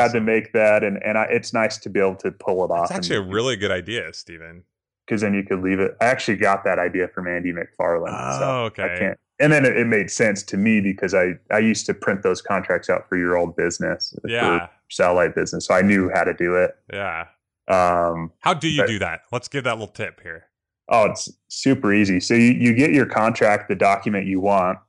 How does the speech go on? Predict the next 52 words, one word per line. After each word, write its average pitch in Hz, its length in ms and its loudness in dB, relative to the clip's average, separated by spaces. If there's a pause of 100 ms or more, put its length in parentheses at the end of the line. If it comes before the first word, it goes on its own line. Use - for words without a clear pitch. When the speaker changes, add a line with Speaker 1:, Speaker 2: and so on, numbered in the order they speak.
(300)
Speaker 1:
and 104 240 0
you, 101 340 0 (800)
you 113 140 -2
have 104 140 4
it 107 60 2
on 110 100 2
your 117 100 0
computer 107 460 -2
and 95 80 0
you 95 160 0
upload 101 460 2
it. 92 220 -2
There's 98 280 -4
probably 113 280 4
other 104 160 4
ways 101 180 2
to - 40 -10
do 101 160 2
it, 85 100 -2
but 92 100 2
I 98 120 4 (100)
uploaded 101 360 0
it 98 180 -2
to - 120 0
fedex 98 520 0
dot 104 240 0
com, 90 400 0 (760)
and 95 100 2
then 92 100 4
you 92 120 4
just 98 300 0
choose 98 360 2
that 92 180 2
you 95 120 2
want, 90 300 2 (680)
how 104 160 4
you 98 180 4
want 87 220 2
it 82 140 -8
printed. 110 440 0 (220)
And 95 160 -6
you 95 60 2
Speaker 2:
Yeah. 95 80 2
Speaker 1:
just - 160 -6
choose 95 260 0
that 92 160 0
you 95 120 0
want 92 180 4
a 92 40 2
two-page 90 680 0
carbon 90 400 0
copy. 85 580 -2